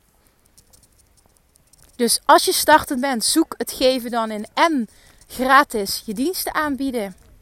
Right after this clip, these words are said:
aan je ideale klant om te leren en om gratis aandacht te krijgen, exposure. En vervolgens ook ga eens nadenken, "Hoe kan ik gratis waarde delen?" En niet meteen denken, "Ja, ik ben geen coach Kim zoals jij,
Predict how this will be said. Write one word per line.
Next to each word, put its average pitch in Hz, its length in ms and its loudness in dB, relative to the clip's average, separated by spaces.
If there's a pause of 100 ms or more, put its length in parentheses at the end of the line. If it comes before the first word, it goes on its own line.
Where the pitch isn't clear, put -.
aan 240 160 -2
je 226 100 -4
ideale 233 420 -2
klant 254 420 -4
om 226 140 -6
te 220 120 -6
leren 233 420 -2
en 233 200 0
om 214 200 -8 (260)
gratis 247 420 0
aandacht 311 400 2
te - 60 -12
krijgen, 285 340 -2
exposure. 254 680 -6 (400)
En 226 160 -8
vervolgens 240 760 -2
ook 254 340 -2 (240)
ga 247 200 0
eens 226 160 -4
nadenken, 226 540 -2
"Hoe 220 140 -6
kan 233 200 -4
ik 208 100 -10
gratis 214 400 -4
waarde 196 360 -6
delen?" 175 340 -14 (1040)
En 269 160 2
niet 359 280 4
meteen 349 400 2
denken, 294 340 2
"Ja, 277 140 6
ik 233 200 -2
ben 294 220 4
geen 285 300 0
coach - 400 -2
Kim 285 220 2
zoals 262 360 0
jij, 269 340 4